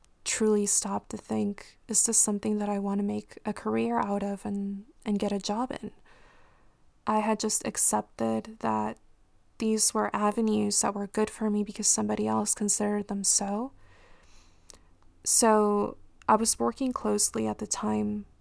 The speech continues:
through these careers with, with a professor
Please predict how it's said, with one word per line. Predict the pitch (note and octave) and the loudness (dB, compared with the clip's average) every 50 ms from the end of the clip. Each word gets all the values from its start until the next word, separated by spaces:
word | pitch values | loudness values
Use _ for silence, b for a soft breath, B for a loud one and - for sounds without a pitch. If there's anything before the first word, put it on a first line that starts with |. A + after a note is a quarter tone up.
| - - - - - - - | -20 -20 -20 -20 -16 -6 0
through | A3 A3 G3+ | 2 2 2
these | G#3 G#3 G3+ - | 2 2 0 -2
careers | - - G#3 G#3 G3+ G3+ G3+ G#3+ G#3 - - | -2 -2 -4 -4 -2 -2 -2 -2 -2 -2 -2
with, | A3+ A3 - - - - - - _ _ | -4 -6 -6 -8 -16 -20 -20 -20 _ _
with | - A3+ G#3+ G#3 G#3 G#3 G#3 - - - - - - | -8 -6 -4 -4 -4 -6 -8 -12 -20 -20 -20 -14 -8
a | - G#3 | -8 -8
professor | - - G#3+ G3+ - - A3 - - - - - - - C4 D#4 | -6 -6 -6 -4 -2 0 4 4 4 4 4 0 -8 -10 -12 -12